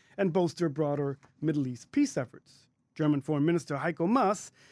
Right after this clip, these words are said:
said it was a great honor that the Israeli and the Emirati foreign ministers have chosen Berlin as the location for their historic first meeting, since the two countries agreed to normalize relations in a U S brokered deal.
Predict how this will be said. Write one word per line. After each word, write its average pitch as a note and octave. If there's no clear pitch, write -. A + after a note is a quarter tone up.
said G#3
it G3
was F#3+
a F3+
great F3+
honor A3
that B2
the C3+
Israeli D#3+
and D#3
the D#3
Emirati F#3+
foreign F3
ministers F3+
have E3
chosen F#3+
Berlin G#3
as G3
the A#3
location F#3+
for D#3
their D3+
historic C#3
first D#3+
meeting, D3+
since -
the C3+
two C#3+
countries C3+
agreed D3+
to D#3
normalize D#3+
relations C3+
in D3
a D3
U D#3+
S B2+
brokered B2+
deal. E3